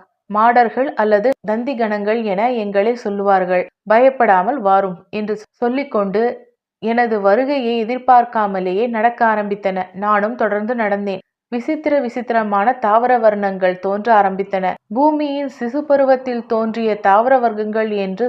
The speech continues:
சொல்லுவார்களே சயின்ஸ்காரர்கள், அவை போன்றவை. பிரம்மாண்டமான நாய்க்குடைகள், தாழைகள், கொடிகள் விசித்திர விசித்திரமாக முளைத்திருந்தன. ஆனால் அவை யாவும் பொன் போலும் வெள்ளி போலும் மின்னின.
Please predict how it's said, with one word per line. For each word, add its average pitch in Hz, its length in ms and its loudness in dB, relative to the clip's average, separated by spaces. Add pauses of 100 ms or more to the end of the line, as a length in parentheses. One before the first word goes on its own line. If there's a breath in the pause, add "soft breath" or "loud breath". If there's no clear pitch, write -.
சொல்லுவார்களே 214 680 2 (280)
சயின்ஸ்காரர்கள், 220 960 2 (280)
அவை 196 320 2
போன்றவை. 214 520 -2 (540)
பிரம்மாண்டமான 233 800 2
நாய்க்குடைகள், 202 760 0 (100)
தாழைகள், 196 760 0
கொடிகள் 202 560 -2 (260)
விசித்திர 233 500 -6
விசித்திரமாக 208 800 -2
முளைத்திருந்தன. 196 640 -2 (260)
ஆனால் 226 500 4
அவை 214 300 2
யாவும் 233 500 4
பொன் 247 300 0
போலும் 240 420 2
வெள்ளி 214 300 -4
போலும் 247 440 -2
மின்னின. 233 320 -2